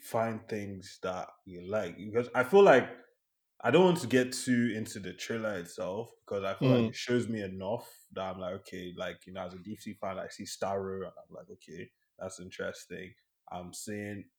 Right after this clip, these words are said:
Speaker 1: I like what he's doing with Harley Quinn. That's interesting. Um, I like John Cena a lot.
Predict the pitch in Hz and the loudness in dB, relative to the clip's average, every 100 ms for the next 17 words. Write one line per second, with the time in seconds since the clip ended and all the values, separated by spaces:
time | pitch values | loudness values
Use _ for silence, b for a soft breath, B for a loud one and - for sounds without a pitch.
0 | - 95 104 104 101 95 87 101 98 90 | -8 -2 -2 -2 -4 -6 -10 -8 -8 -8
1 | - 92 90 87 104 104 101 98 - 95 | -6 -6 -8 -12 -10 -10 -10 -12 -12 -14
2 | 87 92 90 - 90 92 98 _ _ _ | -8 -8 -8 -12 -12 -12 -14 _ _ _
3 | _ - 92 95 92 92 90 85 - _ | _ -8 -4 0 0 -2 -6 -12 -18 _
4 | _ _ _ 95 95 92 85 - 92 95 | _ _ _ -10 -8 -10 -14 -14 -12 -10
5 | 87 95 92 | -6 -6 -8